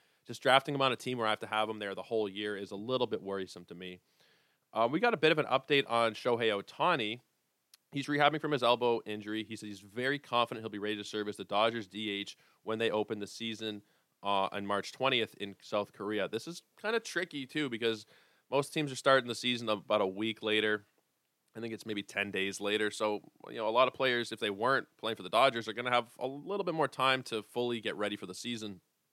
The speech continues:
Shohei is one of those guys where you would have really hoped that he would have that extra week or so to get ready for the season. Just give him every bit of chance to get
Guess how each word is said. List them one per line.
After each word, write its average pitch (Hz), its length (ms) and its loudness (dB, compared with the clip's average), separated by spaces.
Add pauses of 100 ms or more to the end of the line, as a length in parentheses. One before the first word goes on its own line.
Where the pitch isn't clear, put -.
(380)
Shohei 135 240 0
is 131 160 0
one 135 80 2
of 127 60 2
those 123 140 2
guys 117 340 4
where 110 240 2 (560)
you 139 160 -2
would 135 280 4
have 120 160 2
really 135 300 4
hoped 135 340 0
that 117 180 8
he 120 140 -2
would 107 240 2
have 120 260 4
that 117 180 4
extra 113 300 -2
week 117 260 -4
or 117 60 -6
so 120 240 2
to 117 80 0
get 110 140 -2
ready 117 160 0
for 110 100 -6
the 107 80 -6
season. 113 380 -8
Just 104 180 -8
give 107 160 -2
him 104 160 -2
every 104 360 0
bit 104 320 -2
of 92 340 -2
chance 98 380 -10
to 95 120 -10
get 95 280 -2